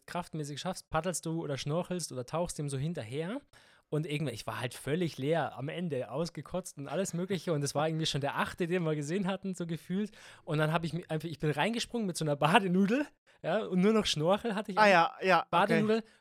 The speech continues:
Speaker 1: Kopf unter Wasser, hab, ah ja, da ist er, servus, hab kurz gegrüßt und der ist vorbeigeschwommen.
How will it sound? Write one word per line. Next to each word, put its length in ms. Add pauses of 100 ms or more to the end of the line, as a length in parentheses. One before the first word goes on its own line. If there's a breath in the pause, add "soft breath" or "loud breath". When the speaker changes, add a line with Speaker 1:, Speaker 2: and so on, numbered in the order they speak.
Speaker 1:
Kopf 240
unter 220
Wasser, 240
hab, 200
ah 140
ja, 160
da 80
ist 200
er, 120
servus, 420
hab 140
kurz 180
gegrüßt 460
und 60
der 120
ist 80
vorbeigeschwommen. 680